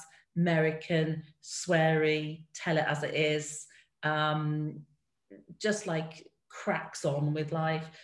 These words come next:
She'd be my kind of, like, uh, kind of, I suppose, personal development girl crush if I ever had to have one.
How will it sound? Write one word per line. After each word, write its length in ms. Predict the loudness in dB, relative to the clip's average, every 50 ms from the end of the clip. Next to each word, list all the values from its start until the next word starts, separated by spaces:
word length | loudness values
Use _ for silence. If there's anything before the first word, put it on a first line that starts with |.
| -20 _
She'd 280 | -16 -8 -4 -4 -2 0
be 100 | 0 0
my 160 | 0 0 -2
kind 320 | -4 -6 -6 -4 -4 -4
of, 120 | -4 -4 -4
like, 440 | -2 -2 -2 -2 -4 -6 -12 -20 _ _ _ _ _ _ _ _ _ _ _ _ -8
uh, 400 | -6 -4 -4 -4 -4 -6 -6 -8 -10 -14 -18 -20 _ _ _ _ _ _ _ _
kind 280 | -14 -10 -6 -4 -4
of, 60 | -4 -4
I 100 | -4 -6
suppose, 280 | -8 -6 -4 -4 -4 -4 -6 -8 -10 -6
personal 440 | -2 0 0 0 0 -2 -2 -2 -2
development 680 | -2 -2 0 0 2 2 0 0 -2 -2 -2 -2 -2 -2 0
girl 280 | 0 0 0 -2 -4
crush 540 | -8 -6 -6 -4 -4 -4 -4 -6 -8 -12 -8 -8
if 120 | -8 -6 -4
I 120 | -4 -4
ever 120 | -4 -4
had 220 | -6 -8 -8 -10 -10
to 80 | -10
have 260 | -8 -8 -8 -8 -8 -8
one. 220 | -8 -8 -8 -8